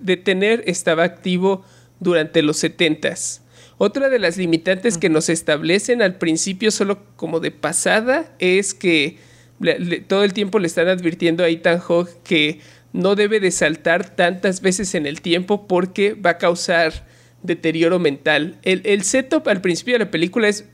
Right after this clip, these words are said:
Speaker 1: muy parecido a Doce monos, ¿no? Ten-, es un
Speaker 2: Ajá.
Speaker 1: personaje regresando a resolver un problema. En teoría puede regresar infinitas veces hasta que lo resuelva, pero nos establecen este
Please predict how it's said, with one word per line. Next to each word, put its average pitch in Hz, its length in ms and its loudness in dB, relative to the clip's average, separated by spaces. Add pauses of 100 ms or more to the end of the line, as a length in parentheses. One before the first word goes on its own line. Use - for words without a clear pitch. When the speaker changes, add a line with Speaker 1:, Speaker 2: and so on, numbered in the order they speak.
(160)
Speaker 1:
muy 190 200 0
parecido 190 680 0
a 151 400 0 (220)
Doce 190 320 0
monos, 175 680 0
¿no? 208 300 -2 (160)
Ten-, 180 280 -8 (520)
es 196 100 -2
un 196 80 4
Speaker 2:
Ajá. 254 80 2
Speaker 1:
personaje 190 540 2
regresando 180 640 0
a - 40 0
resolver 175 520 -4
un 180 180 -2
problema. 208 640 0 (1200)
En 175 220 -2
teoría 208 440 2
puede 254 440 2
regresar 196 760 0 (1000)
infinitas 190 760 0
veces 214 420 0
hasta 180 340 -2
que 180 100 -4
lo 165 120 0
resuelva, 233 720 0 (260)
pero 220 500 2 (100)
nos 175 200 -2
establecen 180 560 0
este 180 240 -2